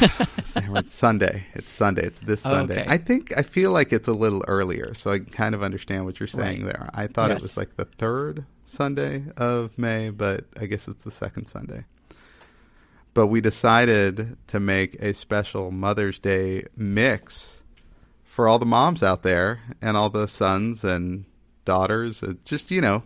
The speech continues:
Speaker 2: family people out there, a special Mother's Day mix.
Speaker 1: Absolutely.
Speaker 2: And so
Speaker 1: So
Speaker 2: here's what we did.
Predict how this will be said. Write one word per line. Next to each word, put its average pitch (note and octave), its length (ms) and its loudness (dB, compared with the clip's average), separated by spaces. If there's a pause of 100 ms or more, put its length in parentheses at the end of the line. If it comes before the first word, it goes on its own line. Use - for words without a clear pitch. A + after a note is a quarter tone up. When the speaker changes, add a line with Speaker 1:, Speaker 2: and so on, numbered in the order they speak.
(140)
Speaker 2:
family B2+ 460 2
people F#2 360 -2
out F#2 200 -2
there, F#2 260 -4
a G#2+ 40 -10
special A2 300 -4
Mother's G2+ 280 -2
Day G2 140 -2
mix. - 460 -12 (280)
Speaker 1:
Absolutely. C#3 600 -8 (480)
Speaker 2:
And G#2+ 120 -2
so D#3 140 2
Speaker 1:
So D3 60 2
Speaker 2:
here's D#3 180 2
what C#3+ 120 4
we A2+ 100 2
did. G#2+ 440 4